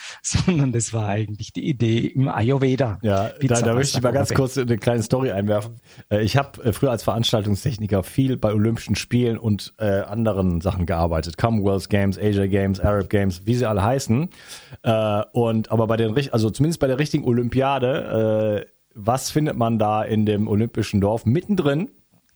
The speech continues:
Speaker 2: einen
Speaker 1: Ja.
Speaker 2: riesigen McDonald's.
Speaker 1: Genau, McDonald's und Coca-Cola.
Speaker 2: Voll. Mit
Speaker 1: Die
Speaker 2: jungen
Speaker 1: Hauptsponsoren.
Speaker 2: Sportlern.
Speaker 1: Genau, absolut, absolut.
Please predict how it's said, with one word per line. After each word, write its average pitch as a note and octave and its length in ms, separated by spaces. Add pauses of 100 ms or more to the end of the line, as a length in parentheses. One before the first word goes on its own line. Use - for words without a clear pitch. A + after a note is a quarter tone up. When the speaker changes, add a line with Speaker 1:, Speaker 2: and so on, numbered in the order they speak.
(200)
Speaker 2:
einen B2 380
Speaker 1:
Ja. G#2 80
Speaker 2:
riesigen D#3+ 680 (260)
McDonald's. G2+ 680 (800)
Speaker 1:
Genau, C#3+ 220 (100)
McDonald's G#3 600
und A2 180
Coca-Cola. E3 540
Speaker 2:
Voll. A2+ 260 (260)
Mit C#3 200
Speaker 1:
Die - 20
Speaker 2:
jungen B2+ 160
Speaker 1:
Hauptsponsoren. D#3+ 300
Speaker 2:
Sportlern. B2+ 500
Speaker 1:
Genau, - 120
absolut, - 400 (200)
absolut. A#2 500